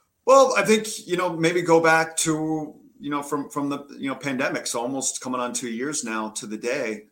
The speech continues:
Um, and it is, I, I, I honestly look at daily multiple times. I, I scroll through Cathie Wood's holdings,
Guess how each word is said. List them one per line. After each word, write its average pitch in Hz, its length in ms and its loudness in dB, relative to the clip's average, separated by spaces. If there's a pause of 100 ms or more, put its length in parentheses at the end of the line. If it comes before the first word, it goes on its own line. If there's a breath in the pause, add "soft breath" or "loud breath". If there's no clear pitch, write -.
Um, 113 540 -4
and 120 100 -4
it 120 140 -4
is, 165 340 -2
I, 123 420 2
I, 127 140 4
I 131 40 6
honestly 127 380 2
look 123 220 -4
at 123 220 -2 (120)
daily 131 400 2
multiple 123 380 -2
times. 127 460 0
I, 117 120 -4
I 120 140 -4
scroll 123 320 -2
through 120 200 -6
Cathie 120 360 -2
Wood's 120 240 -6
holdings, 120 540 -6